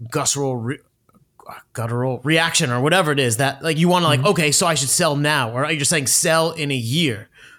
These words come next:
Speaker 1: or "Wh-, when should I sell?" And I'm, I guess I'm trying to say never,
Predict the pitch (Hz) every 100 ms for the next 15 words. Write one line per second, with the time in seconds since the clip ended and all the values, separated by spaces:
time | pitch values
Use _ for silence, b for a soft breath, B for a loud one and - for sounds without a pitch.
0 | B 156 151 139 185 160 165 190 180 156
1 | 120 - 131 120 127 143 156 160 - 147
2 | 151 147 143 151 123 147 139 120 B B
3 | B - 127 151 165 120 110 139